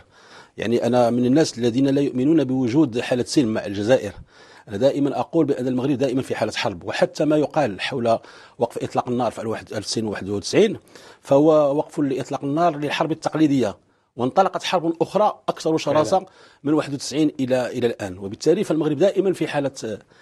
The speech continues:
Speaker 1: في حالة حرب، وهذا ما يعطي واحد الميزة ل-، آه، للمغرب، كما قلت، أنه استطاع أن يتجاوز، يعني، المحنة ديال، ديال كورونا بأقل الخسائر،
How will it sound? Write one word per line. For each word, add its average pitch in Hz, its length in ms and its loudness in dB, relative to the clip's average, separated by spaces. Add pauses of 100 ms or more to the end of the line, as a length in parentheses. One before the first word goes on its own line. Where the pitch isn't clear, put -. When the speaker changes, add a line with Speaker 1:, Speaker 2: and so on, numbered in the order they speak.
(180)
Speaker 1:
في 117 340 2
حالة 123 260 0
حرب، 101 340 -8
وهذا 120 240 2
ما 185 300 2 (300)
يعطي 147 420 0
واحد 139 400 -6
الميزة 185 440 2 (120)
ل-، 151 400 0 (100)
آه، 113 680 -6
للمغرب، 139 480 2 (320)
كما 120 160 -2
قلت، - 380 -4
أنه 139 240 0
استطاع 143 560 -4
أن 131 80 0
يتجاوز، 135 580 2 (300)
يعني، 113 180 -6
المحنة 127 320 -2
ديال، 107 460 -4
ديال 92 140 -10
كورونا 117 400 -2 (260)
بأقل 165 380 0
الخسائر، 147 640 0